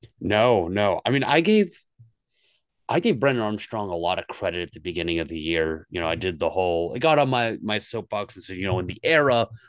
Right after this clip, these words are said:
of transfer portals and N I L, I think it's really admirable that, you know, he, he stuck with it through the regime change, tried to offer, you know, his school, the school that gave him a chance,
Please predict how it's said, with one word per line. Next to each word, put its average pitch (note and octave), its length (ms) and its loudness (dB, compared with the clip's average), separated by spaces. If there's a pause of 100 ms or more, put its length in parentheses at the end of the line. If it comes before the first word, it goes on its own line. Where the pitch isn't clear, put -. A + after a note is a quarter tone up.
of F#2 120 -14
transfer B2 500 -4
portals A#2 640 0 (280)
and F#2 160 -12
N B2+ 180 0
I G#2+ 280 2
L, G2 360 4 (120)
I G2+ 60 -8
think A2+ 200 -2
it's - 120 -6
really B2+ 480 2
admirable F#2+ 760 -4
that, F2 200 -8
you G2 140 -8
know, F2+ 160 -2
he, F2+ 300 -6 (400)
he A2 100 -2
stuck - 420 2
with A#2 220 2
it F#2+ 180 -4
through A2 220 0
the F#2+ 100 -4
regime G2 520 -2
change, F#2+ 420 -6 (260)
tried C3+ 220 0
to A#2 80 2
offer, G#2+ 540 0 (100)
you G#2+ 100 -4
know, F#2 120 -2
his C3+ 360 0
school, A2 480 -2
the F2+ 120 -12
school C#3+ 280 0
that A2 200 -6
gave D#3+ 200 4
him B2 140 -2
a B2+ 80 0
chance, G2 560 -8